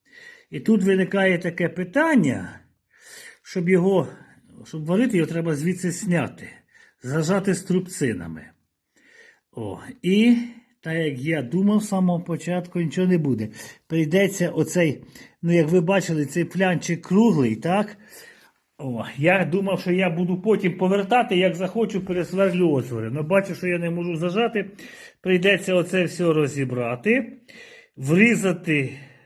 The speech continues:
оце так, щоб воно було к-, квадратної форми.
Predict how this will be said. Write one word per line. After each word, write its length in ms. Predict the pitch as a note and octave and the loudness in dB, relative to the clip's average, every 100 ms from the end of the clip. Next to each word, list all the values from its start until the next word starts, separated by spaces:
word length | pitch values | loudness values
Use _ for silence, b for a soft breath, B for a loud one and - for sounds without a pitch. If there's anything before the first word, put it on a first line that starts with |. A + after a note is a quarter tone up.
| B _ _ | B _ _
оце 400 | F3 D#3+ - E3 | -2 -2 0 -2
так, 540 | D#3 D#3+ E3 A#3 - - B B B B B _ _ _ _ | 0 0 2 2 -2 -14 B B B B B _ _ _ _
щоб 240 | - F3 | -6 -2
воно 200 | F3+ F#3 | 2 2
було 480 | F3 F#3 F#3 F3 - - | 2 2 4 4 0 -12
к-, 140 | - D#3 - _ _ _ _ _ | -16 -16 -16 _ _ _ _ _
квадратної 720 | F3+ F3 F3 F3+ - D#3+ D#3+ | -4 0 2 2 0 -2 -2
форми. 500 | D#3+ G#3+ A3+ A3 | 2 2 4 4